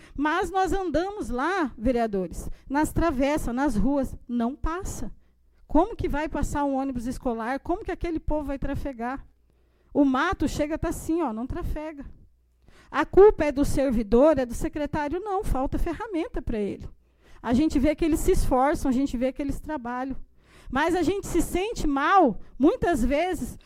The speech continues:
até de levar a reclamação a eles e eles falar alguma coisa e amanhã eles serem perseguidos, eles perderem emprego,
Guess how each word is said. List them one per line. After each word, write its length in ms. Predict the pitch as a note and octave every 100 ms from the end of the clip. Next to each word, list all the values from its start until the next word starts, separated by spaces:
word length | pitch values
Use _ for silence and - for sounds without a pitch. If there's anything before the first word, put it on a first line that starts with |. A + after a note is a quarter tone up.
| -
até 320 | B3+ C#4 D#4
de 120 | D4 E4+
levar 380 | F#4+ D#4+ D4
a 60 | F4
reclamação 720 | E4+ F4 D#4 D#4 D4+ - D4
a 100 | C4
eles 400 | A#3+ D#4+ F4+ C#4
e 80 | C4
eles 320 | D#4 F4 F4+
falar 240 | - D4+ C#4+
alguma 340 | C#4+ C4 C#4
coisa 300 | C4+ C#4+ D4
e 40 |
amanhã 340 | E4 F4+ D#4+ D4
eles 180 | D#4+ F4
serem 320 | F#4+ E4+ F4+
perseguidos, 880 | G4 E4+ A#4+ A4+ C#4 C#4 C#4 - - - -
eles 200 | B3 C4+
perderem 380 | - C4+ C4 A#3+
emprego, 560 | - A3 B3+ D4+ C#4